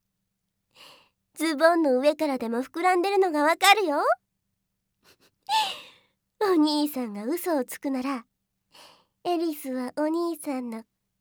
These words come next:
ここに直接聞いちゃうよ。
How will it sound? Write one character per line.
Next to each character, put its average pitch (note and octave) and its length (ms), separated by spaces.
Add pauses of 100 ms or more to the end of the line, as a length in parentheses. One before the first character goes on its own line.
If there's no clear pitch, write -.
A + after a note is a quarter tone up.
こ D4 460
こ D#4 380
に F#4+ 200 (1160)
直 F#4 200
接 - 180
聞 - 20
い - 40 (340)
ち - 60
ゃ A4+ 140
う A4 40
よ。 A#4+ 60